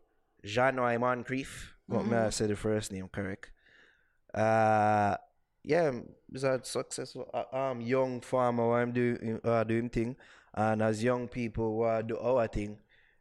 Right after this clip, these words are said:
Speaker 1: is something that we saw and say, "Yo, feel that."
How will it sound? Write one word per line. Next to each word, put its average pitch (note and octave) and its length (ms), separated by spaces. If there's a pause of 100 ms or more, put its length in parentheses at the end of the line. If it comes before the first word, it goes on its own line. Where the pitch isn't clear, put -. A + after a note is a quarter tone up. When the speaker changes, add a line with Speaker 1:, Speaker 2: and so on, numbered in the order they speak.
Speaker 1:
is - 180
something A2 460
that G2+ 160
we G#2+ 140
saw G#2 220
and G2 140
say, G#2 140
"Yo, A2 240 (960)
feel B2+ 280
that." A2 180